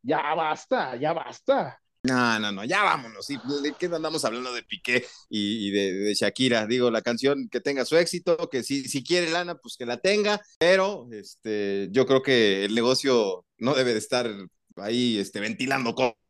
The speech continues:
Speaker 2: cosas. Pero bueno, sí, eh, yo digo que se ve mal Shakira. Pero en fin, pues vámonos, ya después platicamos del papelón de, de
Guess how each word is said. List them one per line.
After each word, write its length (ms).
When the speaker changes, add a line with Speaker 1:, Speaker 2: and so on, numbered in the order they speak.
Speaker 2:
cosas. 340
Pero 140
bueno, 240
sí, 260
eh, 160
yo 60
digo 160
que 60
se 100
ve 60
mal 120
Shakira. 320
Pero 160
en 100
fin, 200
pues 340
vámonos, 500
ya 200
después 260
platicamos 460
del 200
papelón 1000
de, 600
de 720